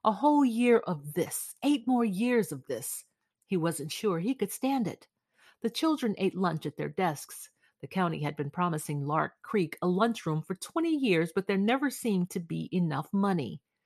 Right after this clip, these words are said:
Jess had been so careful not to lose his recess time that now he even chewed his bologna sandwich with his lips tight shut and his eyes on the initiated heart. Around him, conversations buzzed.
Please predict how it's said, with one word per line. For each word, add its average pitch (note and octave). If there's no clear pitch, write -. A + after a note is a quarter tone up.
Jess E3+
had D#3
been D3
so D3
careful E3
not D3
to D#3+
lose D#3+
his D3
recess F3
time D3
that C#3+
now A3
he G3
even G3+
chewed A3+
his G3+
bologna F#3
sandwich D3
with F3
his F3
lips F#3+
tight -
shut -
and G3
his F3+
eyes G3
on E3
the E3
initiated F3
heart. -
Around C#4+
him, D#3+
conversations F3+
buzzed. C#3